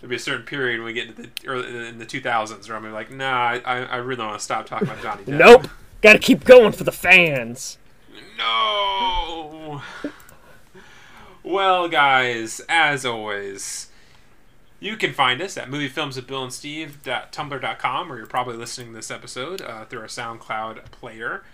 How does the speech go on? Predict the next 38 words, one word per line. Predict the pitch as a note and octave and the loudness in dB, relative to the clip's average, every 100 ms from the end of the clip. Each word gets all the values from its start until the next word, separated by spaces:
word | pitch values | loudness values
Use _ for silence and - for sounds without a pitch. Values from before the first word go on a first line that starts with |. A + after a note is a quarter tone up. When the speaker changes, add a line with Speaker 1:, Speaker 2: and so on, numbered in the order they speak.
| - | -18
Speaker 1:
You | - | -12
can | B2+ | -4
also | D3 C#3+ | -4 -4
find | C3+ C#3 | -4 -4
us | B2+ | -4
on | A#2+ | -10
Facebook | - G#3 A3+ C#3 C#3 | -10 -10 -10 -12 -12
at | - - - | -10 -14 -14
Movie | C#3 C3 B2+ | -12 -10 -10
Films | B2 C3+ B2 | -10 -10 -10
with | A#2+ | -14
Bill | A#2+ A2 | -14 -16
and | G#2+ | -16
Steve. | - A2+ - - - - A#2+ | -18 -18 -18 -20 -20 -18 -14
Uh, | |
you | A2+ | -12
can | A2+ C#3 | -14 -14
email | G3 F3 | -12 -8
us | D3+ E3 | -8 -8
at | C#3 B2+ | -8 -8
moviefilmswithbillandsteve | C3+ C3 C#3 B2+ B2+ - - B2+ B2 - B2+ | -12 -10 -10 -10 -12 -16 -14 -14 -14 -14 -10
at | A#2 G#2+ | -8 -10
gmail | A2+ B2+ B2 A#2 | -10 -12 -12 -12
dot | G#2+ - | -14 -14
com. | A2 A2 C#3 | -12 -10 -12
And, | D3 | -12
of | C#3+ C#3 | -14 -12
course, | F3 E3 | -12 -10
you | D3+ | -12
can | D3 | -14
always | C#3+ | -8
find | D#3 C#3+ | -8 -6
me | |
on | C3 | -8
Twitter | B2+ E3 D#3 - | -8 -6 -6 -4
at | B2+ - | -6 -6
Lovable | C3 B2+ B2 A#2 | -12 -12 -12 -10
Bill. | A2+ - C#3 | -12 -12 -16